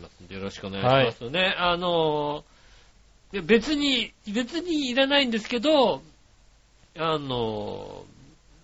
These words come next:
Speaker 1: ー、バレンタインのチョコを送りたいって方がいらっしゃいましたら。
Speaker 2: はい。
Speaker 1: ね。
Speaker 2: こちらの方にね。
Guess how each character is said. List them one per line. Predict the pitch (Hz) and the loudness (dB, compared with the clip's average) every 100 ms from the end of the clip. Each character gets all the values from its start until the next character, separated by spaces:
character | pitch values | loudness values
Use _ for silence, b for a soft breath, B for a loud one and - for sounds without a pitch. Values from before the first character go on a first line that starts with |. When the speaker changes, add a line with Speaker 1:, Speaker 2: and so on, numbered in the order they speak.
| _ | _
Speaker 1:
ー、 | |
バ | 117 | -2
レ | 117 | 0
ン | 113 | 2
タ | 117 | 2
イ | 110 | 2
ン | 98 92 90 87 | -2 -12 -20 -16
の | 92 | -8
チ | - | -6
ョ | |
コ | 98 | -4
を | 101 | -2
送 | - | -2
り | 208 | 6
た | 494 | 8
い | 453 | 8
っ | |
て | 311 | 6
方 | 143 101 | 2 2
が | 92 | 0
い | 98 | -2
ら | |
っ | 95 | -6
し | |
ゃ | 131 | -6
い | |
ま | 180 | -8
し | - | -4
た | 139 | -2
ら。 | 104 - | -2 0
Speaker 2:
は | 156 143 135 113 95 | 4 6 6 2 -2
い。 | 104 | 2
Speaker 1:
ね。 | 208 | 6
Speaker 2:
こ | 262 | 6
ち | |
ら | 123 | 4
の | 107 | 2
方 | 104 | -2
に | 113 | 2
ね。 | 185 | 2